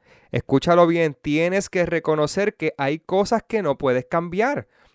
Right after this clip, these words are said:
Un ejemplo muy sencillo, cuando sales a trabajar por las mañanas hay tapón. Es muy posible que eso te molesta y te da estrés, pero la realidad es que el tapón en las mañanas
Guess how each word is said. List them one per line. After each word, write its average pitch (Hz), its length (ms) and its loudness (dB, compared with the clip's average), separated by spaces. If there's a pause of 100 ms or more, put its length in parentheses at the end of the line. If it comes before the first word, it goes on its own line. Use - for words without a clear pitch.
Un 175 160 -4
ejemplo 208 400 2
muy 165 120 -2
sencillo, 131 600 -4
cuando 147 220 0
sales 180 480 0
a 156 120 -2
trabajar 151 360 2
por 185 120 0
las 180 100 2
mañanas 180 600 -2
hay 120 140 -2
tapón. 156 420 2 (520)
Es 127 120 0
muy 156 200 0
posible 180 600 -2
que 143 220 -4
eso 156 320 0
te 180 100 0
molesta 190 560 2
y 139 120 -2
te 127 160 4
da 120 120 6
estrés, 180 540 0 (160)
pero 156 160 4
la 156 100 4
realidad 156 400 0
es 208 160 0
que - 100 -4
el 175 120 -4
tapón 156 400 0
en 196 180 -2
las 190 140 2
mañanas 196 640 0